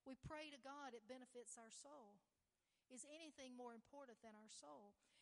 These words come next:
He says, "The ancient Hebrews regarded the heart as the organ of the intellect and the mind, that of the desires and the affection. It's all wrapped together in one. It's the soul."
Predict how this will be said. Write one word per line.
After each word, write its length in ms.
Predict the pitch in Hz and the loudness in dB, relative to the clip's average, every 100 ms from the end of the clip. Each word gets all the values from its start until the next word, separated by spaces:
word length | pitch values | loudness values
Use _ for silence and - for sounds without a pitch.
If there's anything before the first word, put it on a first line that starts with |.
| - | -6
He 80 | 262 | 0
says, 240 | - 240 233 | 4 4 4
"The 160 | 269 | 4
ancient 340 | 285 285 254 233 | 4 4 2 4
Hebrews 400 | 330 262 247 226 | 2 4 2 2
regarded 460 | 233 254 254 233 | 2 4 4 2
the 160 | 226 - | 0 2
heart 220 | 285 277 | 2 2
as 80 | 233 | 2
the 140 | 233 233 | 2 4
organ 320 | 254 247 226 | 4 4 2
of 80 | 214 | 2
the 100 | 233 | 0
intellect 480 | 277 262 233 226 | 0 2 2 2
and 140 | 233 214 | 2 2
the 80 | 214 | 6
mind, 340 | 262 262 233 | 6 6 6
that 160 | 233 226 | 4 4
of 140 | 208 | 2
the 100 | 220 | 2
desires 480 | 220 240 226 240 233 | 2 4 4 2 0
and 80 | 233 | -2
the 80 | |
affection. 460 | 233 - 269 226 226 | -4 -4 -6 -4 -4
It's 160 | 220 247 | -4 2
all 320 | 254 277 285 | 4 6 6
wrapped 300 | 254 262 - | 6 2 2
together 480 | 247 226 226 226 220 | -4 0 0 0 -2
in 180 | 233 226 | -2 0
one. 240 | 262 240 | 0 -2
It's 220 | 220 - | -4 -6
the 100 | 233 | -2
soul." 460 | - 262 269 208 | -2 -2 -4 -6